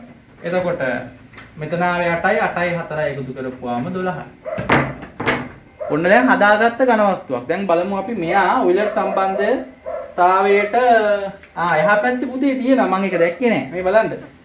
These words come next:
එකසිය තිහ පිටුවේ තියෙන රූපය ඇඳලා. ආ, මගේ රූපෙට වඩා ලස්සනයි ඒක. රයිට්. එතකොට මෙතන තියෙනවා මෙම ඝන වස්තුවේ දාර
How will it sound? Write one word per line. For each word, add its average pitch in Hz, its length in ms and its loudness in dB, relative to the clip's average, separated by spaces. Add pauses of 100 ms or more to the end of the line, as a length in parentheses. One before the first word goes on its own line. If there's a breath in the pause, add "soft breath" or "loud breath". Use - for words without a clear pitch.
එකසිය 202 400 -6
තිහ 202 200 -2
පිටුවේ 233 260 -4
තියෙන 220 280 2
රූපය 208 220 2
ඇඳලා. 196 320 6
ආ, 156 60 4
මගේ 175 180 -2
රූපෙට 190 180 -2
වඩා 196 140 2
ලස්සනයි 175 360 0
ඒක. 131 120 -6 (640)
රයිට්. 175 260 2 (280)
එතකොට 208 280 -4
මෙතන 208 260 -2
තියෙනවා 220 300 -2
මෙම 175 220 0
ඝන 202 280 0
වස්තුවේ 208 400 0
දාර 165 260 4